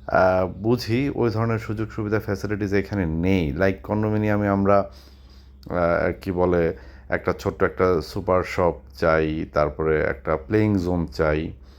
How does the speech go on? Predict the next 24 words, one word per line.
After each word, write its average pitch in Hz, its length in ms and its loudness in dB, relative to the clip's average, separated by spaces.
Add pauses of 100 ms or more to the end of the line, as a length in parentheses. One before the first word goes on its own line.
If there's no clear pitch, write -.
(420)
তারপরে 85 280 2
একটা 80 200 -4
কমিউনিটি 101 640 2
হল 101 300 2
চাই। 82 420 0 (120)
এই 165 160 2
টাইপের, 135 640 -2
আহ, 98 200 2
ফ্যাসিলিটিস, 104 580 -2
সুযোগ 107 300 -8
সুবিধা 98 340 -2
এখানে 98 300 0
নাই, 104 240 2
but 110 460 -2
it's 104 260 -6
a 104 140 2 (680)
gated 107 480 2 (220)
community, 80 640 -2
হ্যাঁ? 160 220 -2 (1300)
এইখানে 98 540 2 (480)
একটা, 92 380 2
দুইটা, 87 640 2
তিনটা, 90 300 -2
চারটা, 82 540 -2